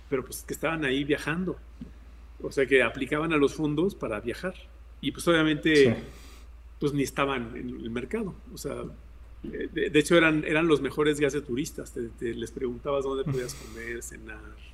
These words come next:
Speaker 1: qué museo visitar, y ellos tenían toda esa información, porque pues a eso se dedican. No, no les interesa vender sus, sus proyectos y va, viajan por fondos gubernamentales por, por gubernamentales, gubernamentales por todo el mundo. Pero, pero bueno,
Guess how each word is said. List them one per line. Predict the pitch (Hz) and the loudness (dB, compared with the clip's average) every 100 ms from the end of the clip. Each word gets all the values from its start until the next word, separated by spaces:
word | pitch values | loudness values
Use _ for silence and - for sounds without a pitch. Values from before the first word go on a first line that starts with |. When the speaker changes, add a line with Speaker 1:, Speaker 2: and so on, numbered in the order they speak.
| - | -10
Speaker 1:
qué | - | -10
museo | 120 120 | -8 -8
visitar, | 120 107 - - 127 - | -8 -8 -10 -4 -2 0
y | |
ellos | 131 127 | 0 0
tenían | 127 120 | -2 -2
toda | 117 123 120 | -2 -2 -2
esa | 113 127 120 | -6 -10 -10
información, | 123 - 117 113 104 147 143 - - - - - - | -14 -14 -12 -10 -4 -4 -6 -14 -20 -20 -20 -14 -10
porque | 127 139 | -4 -4
pues | 120 139 | -4 -4
a | |
eso | - - | -6 -6
se | 127 | -6
dedican. | 113 175 - - - - - - - | -4 -6 -8 -14 -20 -20 -20 -20 -12
No, | 127 127 | -4 -2
no | 127 131 | -2 -2
les | 135 135 | -4 -6
interesa | 120 110 - 123 | -6 -6 -6 -6
vender | 101 107 113 | -6 -6 -6
sus, | - - | -6 -14
sus | - - - | -14 -16 -14
proyectos | - 113 127 - 175 - - | -6 0 0 0 -8 -10 -12
y | 151 | -6
va, | 123 123 | -2 -2
viajan | 123 135 139 123 | 0 0 0 -6
por | 117 113 | -8 -8
fondos | 123 123 | -4 -4
gubernamentales | 120 113 117 - | -4 -4 -6 -6
por, | - - - - | -12 -18 -20 -4
por | 127 | -2
gubernamentales, | 117 113 117 127 131 - | -2 -4 -2 -2 -2 -6
gubernamentales | 120 120 120 123 117 | -4 -2 -2 -2 -2
por | 120 | -4
todo | 120 | -2
el | 123 | -2
mundo. | 139 151 135 151 - - - - - - | 2 2 2 -2 -6 -20 -20 -20 -18 2
Pero, | 147 143 147 156 | 8 10 10 6
pero | 147 | 2
bueno, | 139 151 | 4 2